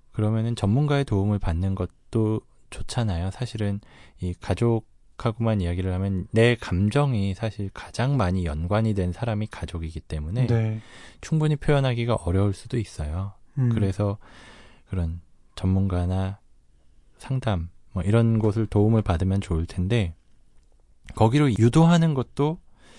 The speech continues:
Speaker 1: 또 쉽지는 않잖아요. 특히나
Speaker 2: 아,
Speaker 1: 이렇게까지
Speaker 2: 어렵죠. 네.
Speaker 1: 마음을, 마음의 문을 닫으신 분이 여는 게 정말 어려운 문제일 텐데 어떻게 하면 이분을 그렇게 좀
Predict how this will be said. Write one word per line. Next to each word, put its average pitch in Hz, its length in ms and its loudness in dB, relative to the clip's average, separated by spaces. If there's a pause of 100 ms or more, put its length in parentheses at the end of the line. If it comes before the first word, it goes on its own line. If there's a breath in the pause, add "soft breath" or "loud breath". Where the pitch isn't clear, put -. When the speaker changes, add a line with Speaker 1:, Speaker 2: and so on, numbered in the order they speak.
(300 loud breath)
Speaker 1:
또 - 120 -6
쉽지는 170 760 0 (280)
않잖아요. 82 840 -4 (280)
특히나 131 300 -2
Speaker 2:
아, 117 80 4
Speaker 1:
이렇게까지 113 600 -2 (200)
Speaker 2:
어렵죠. 123 40 -4
네. 107 240 -4 (640)
Speaker 1:
마음을, 85 480 0 (180)
마음의 95 320 2
문을 92 260 0
닫으신 95 560 -2
분이 98 520 -2
여는 87 300 -2
게 92 100 -4
정말 123 400 0
어려운 82 500 -2 (800 loud breath)
문제일 90 280 -4
텐데 95 460 -4 (880 loud breath)
어떻게 156 420 0
하면 160 220 4
이분을 98 440 2
그렇게 76 520 -6
좀 69 200 -10